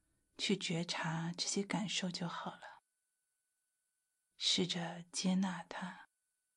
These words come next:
感谢它，成为你此刻感受的一部分。无论什么样的感受，它都只是感觉而已。欢迎它，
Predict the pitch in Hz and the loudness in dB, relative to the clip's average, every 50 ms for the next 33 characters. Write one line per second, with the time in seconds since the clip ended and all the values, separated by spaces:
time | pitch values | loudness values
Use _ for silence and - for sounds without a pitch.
0 | _ _ _ - - 165 165 170 - - - 185 175 180 - - - - 196 202 | _ _ _ 0 2 2 2 4 2 2 2 2 0 -2 -2 -4 -2 0 0 0
1 | 202 202 - - _ _ _ _ _ _ _ _ _ _ _ _ - - - - | 0 -2 -6 -10 _ _ _ _ _ _ _ _ _ _ _ _ -6 -4 0 2
2 | 170 165 170 165 170 175 165 170 175 175 - - - - - - - - - 180 | 2 4 4 4 4 4 4 4 2 0 -2 -2 -2 -2 -2 -4 -4 -2 -2 -2
3 | 175 - 175 170 175 170 - - - 185 170 175 170 165 156 151 156 - - 208 | 0 -2 -2 -2 -2 0 0 0 2 2 0 -2 -4 -4 -6 -8 -8 -8 -6 -6
4 | 180 165 - - - - 185 175 175 175 - _ _ _ _ _ _ _ _ _ | -6 -6 -8 -12 -12 -10 -8 -8 -10 -12 -18 _ _ _ _ _ _ _ _ _
5 | _ _ _ _ _ _ _ _ _ _ _ _ _ _ _ - 180 175 185 208 | _ _ _ _ _ _ _ _ _ _ _ _ _ _ _ 0 2 6 6 8
6 | 214 214 - - - 180 175 165 165 - 220 214 196 185 - - 170 165 175 170 | 6 6 6 2 2 4 4 4 4 4 6 6 6 4 2 -2 -4 -4 -4 -2
7 | - - - - 190 175 175 175 175 175 175 - _ _ _ _ _ _ _ _ | 0 2 2 2 2 0 0 -2 -4 -6 -8 -14 _ _ _ _ _ _ _ _
8 | _ _ _ _ _ _ _ _ _ - - 214 208 - 220 220 220 - - 160 | _ _ _ _ _ _ _ _ _ 0 4 4 4 6 4 2 2 2 0 2
9 | 151 - - 180 170 - - 170 160 170 160 - - - 160 160 160 160 160 156 | 2 2 2 2 0 0 0 0 2 0 0 0 0 2 2 2 4 2 2 0
10 | 160 160 165 170 175 - - - - _ _ _ _ _ _ _ _ _ _ _ | 0 -2 0 0 0 0 0 -4 -12 _ _ _ _ _ _ _ _ _ _ _
11 | _ _ _ _ _ _ _ _ _ _ _ _ _ _ _ _ _ - - 208 | _ _ _ _ _ _ _ _ _ _ _ _ _ _ _ _ _ 0 4 6
12 | 208 208 208 - - 156 156 160 165 - - - - 190 196 196 196 202 - | 6 6 6 4 4 2 2 2 0 0 -2 -2 -2 0 0 -2 -2 -6 -10